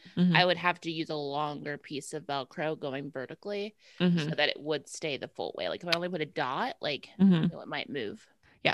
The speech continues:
Speaker 1: To quote our friend, Doctor Blake, more real estate. <laughs>
Speaker 2: An item that has more real estate will require a little more Velcro, which is
Speaker 1: Mm-hmm.
Speaker 2: why the Velcro pieces come in, like, choose your own size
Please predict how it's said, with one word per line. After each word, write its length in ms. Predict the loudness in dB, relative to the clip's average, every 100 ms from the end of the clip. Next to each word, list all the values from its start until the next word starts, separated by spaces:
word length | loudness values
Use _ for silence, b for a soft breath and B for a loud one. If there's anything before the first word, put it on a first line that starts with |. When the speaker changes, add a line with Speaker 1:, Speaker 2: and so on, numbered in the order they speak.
| 2
Speaker 1:
To 120 | 2
quote 240 | 8 10 10
our 80 | 8
friend, 280 | 6 6 6
Doctor 260 | 6 4
Blake, 360 | 4 6 4 0
more 280 | 6 8 8
real 200 | 8 6
estate. 420 | 2 2 2 2 _ _ _ _ -10
<laughs> 760 | -10 _ _ -12 -8 -8 2
Speaker 2:
An 120 | 8 10
item 240 | 10 10
that 80 | 8
has 160 | 6 4
more 220 | -2 0
real 180 | 0 0
estate 360 | 0 -2 -2
will 160 | -2 -4
require 500 | -4 -2 0 2 2
a 40 | 0
little 320 | -4 -4 -8 b b -10
more 240 | -2 0
Velcro, 340 | 0 -2 -4 -10 -12 b b _
which 180 | 8 8
is 100 | 6
Speaker 1:
Mm-hmm. 80 | 4
Speaker 2:
why 460 | 6 8 8 6 0
the 80 |
Velcro 680 | 0 0 0 -2 -2 -2 -6
pieces 480 | -8 -8 -4 -4 -6
come 460 | -8 -4 -2 -4 -8
in, 180 | -8 -6
like, 160 | -6 -6
choose 280 | -6 -6 -4
your 100 | -6
own 200 | -6 -6
size 680 | -4 -2 0 -2 -4 -8